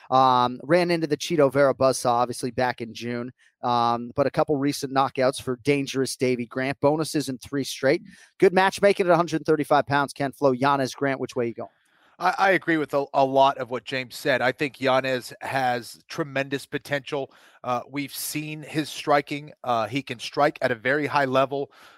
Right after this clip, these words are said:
Speaker 2: I think he is one of the premier counter strikers in his division.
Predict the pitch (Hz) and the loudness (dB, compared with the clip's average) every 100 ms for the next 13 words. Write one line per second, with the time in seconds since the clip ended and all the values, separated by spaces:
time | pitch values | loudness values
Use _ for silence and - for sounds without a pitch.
0 | _ 127 123 139 - - 131 127 131 127 | _ -8 -2 -4 -4 -6 -6 -6 -4 -2
1 | 127 127 113 127 139 123 - 156 139 135 | -2 -4 -8 -4 -4 -4 -6 -8 -4 -2
2 | 131 131 - - 147 139 139 - - 135 | 0 -2 -8 -4 -4 -2 -6 -8 -2 -2
3 | - 139 - 139 131 135 135 - 113 139 | -2 -8 -6 -8 -6 -4 -6 -8 -2 -2
4 | 127 143 | -2 -8